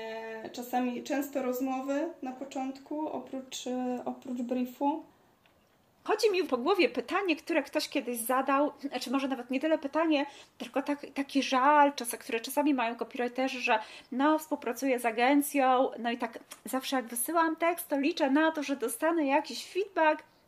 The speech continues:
Speaker 2: ale najczęściej tego feedbacku
Speaker 1: Mhm.
Speaker 2: nie ma. Jak to u ciebie wygląda? Czy tego feedbacku nie ma dlatego, bo ktoś napisał kiepski tekst? Czy może właśnie daj-, dajesz feedback zawsze? Czy może jest jakiś inny powód, do tego, dla którego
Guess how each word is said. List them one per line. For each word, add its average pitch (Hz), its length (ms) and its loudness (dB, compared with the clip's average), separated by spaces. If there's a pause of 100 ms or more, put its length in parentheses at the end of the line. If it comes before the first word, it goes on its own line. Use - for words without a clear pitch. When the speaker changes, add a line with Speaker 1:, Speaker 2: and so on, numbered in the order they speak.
(240)
Speaker 2:
ale 294 260 4
najczęściej 277 520 2
tego 247 180 -4
feedbacku 233 360 0
Speaker 1:
Mhm. 226 160 -6
Speaker 2:
nie 233 200 2
ma. 185 240 0 (580)
Jak 294 180 6
to 294 100 -2
u 269 60 -4
ciebie 262 260 0
wygląda? 196 440 -4
Czy - 120 -8
tego 247 160 0
feedbacku 277 420 0
nie 277 140 6
ma 262 120 2
dlatego, 254 340 0
bo 214 140 -8
ktoś 220 260 -10
napisał 208 420 -8
kiepski 294 460 -2
tekst? 269 380 2
Czy 392 100 -4
może 320 200 0
właśnie 240 260 -2
daj-, 220 380 0
dajesz 262 260 2
feedback 240 300 -4
zawsze? 247 400 2 (360)
Czy - 80 0
może 339 200 2
jest 285 120 0
jakiś 277 220 -2
inny 320 320 2
powód, 320 320 0
do 302 80 -6
tego, 285 220 -6
dla 285 200 0
którego 269 580 0